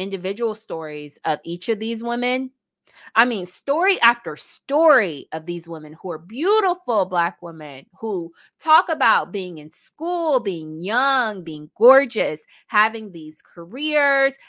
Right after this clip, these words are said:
having these educations, and promising futures. Even having children and being married, some of them,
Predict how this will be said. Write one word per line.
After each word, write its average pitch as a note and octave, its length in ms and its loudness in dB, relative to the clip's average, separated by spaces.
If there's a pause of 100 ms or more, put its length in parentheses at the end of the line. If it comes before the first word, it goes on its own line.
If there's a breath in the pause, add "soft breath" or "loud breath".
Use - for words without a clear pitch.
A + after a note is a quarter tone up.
having G#3+ 320 -2
these E3+ 240 -10
educations, A3+ 1160 -8
and E3+ 220 -10
promising C#4+ 640 -8
futures. A#3 920 -8 (680)
Even A#4+ 340 2
having C4 260 0
children C4+ 880 0
and F3 460 -6
being F#3 320 -8
married, A#3 640 -2
some F#3+ 260 -8
of E3+ 140 -10
them, C3+ 460 -14